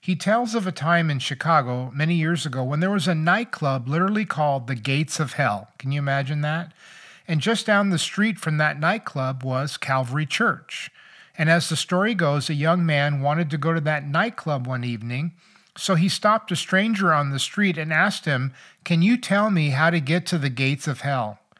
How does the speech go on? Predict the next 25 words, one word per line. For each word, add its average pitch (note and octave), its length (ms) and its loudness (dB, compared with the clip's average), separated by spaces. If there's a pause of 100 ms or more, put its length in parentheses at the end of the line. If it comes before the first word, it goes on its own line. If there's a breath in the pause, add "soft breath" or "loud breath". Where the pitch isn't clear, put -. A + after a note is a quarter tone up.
(380 loud breath)
That D#3+ 160 0
stranger E3 460 2
replied, C#3+ 640 -2
"Yeah, G3+ 240 4
just E3 300 -4
walk D#3+ 260 2
right D#3 240 2
on F#3+ 200 2
past F3+ 360 0
Calvary D#3 580 0
and D3 180 -2
you'll D3 180 2
reach D#3 400 0
the E3 80 -2
gates C3+ 360 -4
of B2+ 140 -6
hell." A#2 340 -6 (1080 loud breath)
Well, C#3+ 400 -2
spiritually A3+ 600 -2
speaking, D#3+ 540 -2
the B2+ 80 -4
same D#3 320 0
is C#3 120 -4
true - 200 -6
today. C3+ 460 -6